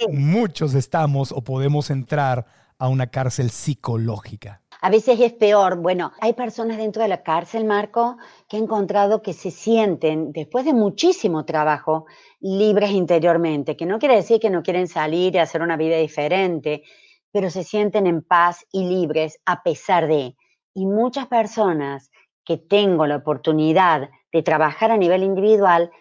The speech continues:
Speaker 2: viven en una cárcel autoimpuesta permanente. La gratitud tiene las llaves de esa celda, de esa cárcel. Está en nosotros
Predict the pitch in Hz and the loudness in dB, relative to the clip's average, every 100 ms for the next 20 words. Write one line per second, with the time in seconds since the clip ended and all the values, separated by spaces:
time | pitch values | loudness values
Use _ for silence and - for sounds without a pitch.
0 | _ 180 156 220 208 202 208 - 165 180 | _ -8 -2 2 2 2 -2 -4 -4 -2
1 | 208 208 - 196 151 131 - 139 135 151 | -2 -2 0 2 0 -4 -6 -4 -4 -10
2 | _ _ _ _ _ - 185 180 - 190 | _ _ _ _ _ -4 0 0 0 0
3 | 180 175 165 151 - 156 151 - _ _ | -2 0 0 0 -2 -4 -4 -6 _ _
4 | 165 151 151 147 143 139 139 - 135 - | -4 -2 -2 -4 -4 -8 -10 -10 -12 -14
5 | - _ 160 170 170 180 175 175 156 233 | -20 _ -2 0 2 0 -2 -4 0 2
6 | 285 285 196 _ _ 208 208 190 165 160 | 2 0 -8 _ _ -2 -2 -2 -4 -4
7 | - 190 165 135 123 - - _ _ 151 | 0 2 2 -2 -8 -12 -20 _ _ -4
8 | 156 180 156 - 160 139 143 143 151 - | -4 -4 -8 -2 -2 0 -4 -4 -4 -6
9 | 165 160 139 131 - 139 - 143 - 202 | -4 -2 -2 -4 -8 -8 -8 -14 -6 0
10 | 202 180 - 196 202 233 233 196 | 2 0 0 2 2 4 4 4